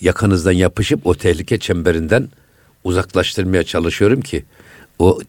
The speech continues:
tehlikenin içerisine düşüp boğulmayasınız, kaybolmayasınız." Merhametli peygamber. Burada tabii bu, yine bu ünsiyetten kaynaklanıyor. Bu esas biz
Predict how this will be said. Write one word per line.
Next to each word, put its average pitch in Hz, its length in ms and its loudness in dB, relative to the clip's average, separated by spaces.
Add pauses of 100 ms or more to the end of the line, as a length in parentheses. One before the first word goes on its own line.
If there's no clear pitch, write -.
(180)
tehlikenin 85 520 2
içerisine 78 540 0
düşüp - 260 -4 (300)
boğulmayasınız, 80 880 0 (560)
kaybolmayasınız." 80 960 0 (600)
Merhametli - 480 -4
peygamber. - 680 -6 (800)
Burada 135 460 4
tabii 151 360 0
bu, 143 160 0
yine 160 360 2
bu 175 140 -2
ünsiyetten 151 600 0
kaynaklanıyor. 73 680 -2
Bu - 100 -6
esas - 420 -2
biz 165 240 -4